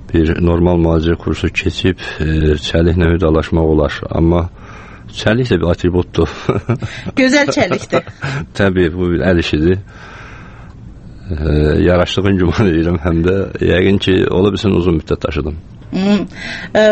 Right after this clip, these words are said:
Speaker 2: xüsusi tarixçəsi var bu, belə xüsusi əl işidirsə, xüsusi
Speaker 1: E,
Speaker 2: tarixçəsi
Speaker 1: yox,
Speaker 2: var?
Speaker 1: elə bir tarixçəsi yoxdur. Sadəcə olaraq, e,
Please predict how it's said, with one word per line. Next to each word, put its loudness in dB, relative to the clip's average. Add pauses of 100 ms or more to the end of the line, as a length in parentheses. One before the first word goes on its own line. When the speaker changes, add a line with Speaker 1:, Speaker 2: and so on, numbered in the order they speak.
(100)
Speaker 2:
xüsusi -2
tarixçəsi 0
var 2
bu, -8 (160)
belə 0
xüsusi -6
əl 0
işidirsə, -4
xüsusi 0
Speaker 1:
E, 4
Speaker 2:
tarixçəsi 2
Speaker 1:
yox, 4
Speaker 2:
var? 0
Speaker 1:
elə 2
bir -4
tarixçəsi 0 (180)
yoxdur. 0
Sadəcə 2
olaraq, 4 (960)
e, -2